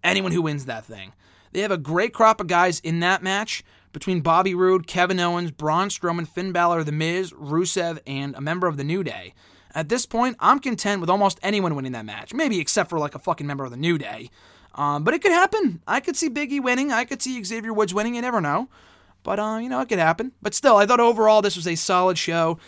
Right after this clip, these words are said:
Not the most exciting three hours. Things happened. But like I said earlier, whenever they tape shows from overseas in the United Kingdom, it always feels like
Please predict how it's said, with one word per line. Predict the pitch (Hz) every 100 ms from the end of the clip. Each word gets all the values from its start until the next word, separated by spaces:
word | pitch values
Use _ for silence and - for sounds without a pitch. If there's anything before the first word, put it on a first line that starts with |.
| - -
Not | 277 277
the | 240
most | 226 214
exciting | 185 - 196 196
three | 196 202
hours. | 208 214 220 - - _ _ _
Things | - 247 233
happened. | - - - 254 269 - _ _ _ _
But | - 185 -
like | 165 165
I | 202
said | 180 165
earlier, | 160 147 131
whenever | 160 233 311
they | 285
tape | - 226 226
shows | - 185 175 185 180 - _ _
from | 180 185
overseas | 180 170 165 156 156 160 - - _ _ -
in | 165
the | 190
United | 196 196 202
Kingdom, | 202 202 214 220 226 _ _
it | 190 202
always | 196 220 240 -
feels | 190 208 185
like | 202 208 220 -